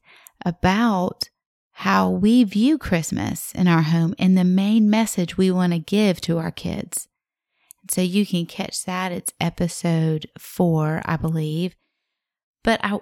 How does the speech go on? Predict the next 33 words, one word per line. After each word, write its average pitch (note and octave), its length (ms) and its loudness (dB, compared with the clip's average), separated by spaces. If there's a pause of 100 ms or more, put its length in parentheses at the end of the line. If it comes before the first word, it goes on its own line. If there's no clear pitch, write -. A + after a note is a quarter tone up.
(140)
today A#3+ 420 -2
I A3 120 -2
want F#3 360 -4
to F#3 140 -2
be F3+ 180 2
completely G3 1040 0 (220)
transparent D#3 680 -2
with D3+ 200 -6
you. D#3+ 260 0 (1400)
I G3+ 100 -2
just - 240 -2
want G3 140 2
to F#3 80 0
be F3 220 -4
honest. D#3 560 -2 (600)
If - 160 -10
you A3+ 180 6
really A3 300 4
were G3 220 6
sitting G3 420 2
across F#3 440 0
from G3 80 2
me F#3 120 4
at F3 100 -4
the F3+ 60 -2
kitchen F#3 360 -2
table F3+ 320 0
and F3+ 120 0
you E3+ 140 -2
asked D#3+ 380 -2
me A3+ 100 6
that A#3 220 2
question, A#3+ 680 4